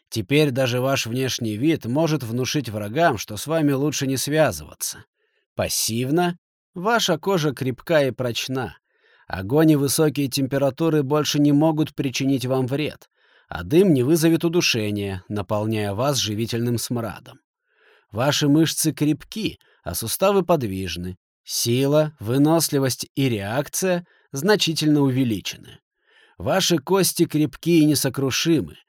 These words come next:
Невзгодам сложнее сломить вас. Регенерация демона. Раны заживают на вас, как на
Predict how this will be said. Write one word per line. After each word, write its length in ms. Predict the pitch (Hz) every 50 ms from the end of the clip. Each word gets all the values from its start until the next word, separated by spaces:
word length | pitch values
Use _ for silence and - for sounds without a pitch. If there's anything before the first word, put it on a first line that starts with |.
| _ _ _ _ _ _ -
Невзгодам 800 | - 101 110 113 98 92 85 87 87 127 147 156 147 147 143 123
сложнее 640 | - - 127 123 110 113 131 143 160 160 151 135
сломить 500 | 123 - - 131 123 123 123 113 98 -
вас. 520 | 90 85 82 71 - - - - - - _ _ _ _ _
Регенерация 840 | - 98 117 127 123 131 131 131 127 131 127 127 120 - 135 120 120
демона. 580 | 117 120 135 139 120 90 82 78 - - - - _ _ _ _ _ _ _ _ -
Раны 300 | 156 175 208 202 196 180
заживают 580 | 151 147 143 113 139 143 147 151 151 135 123 -
на 160 | 110 104 107
вас, 320 | 127 160 175 160 - -
как 240 | - - 190 170 -
на 160 | 147 143 139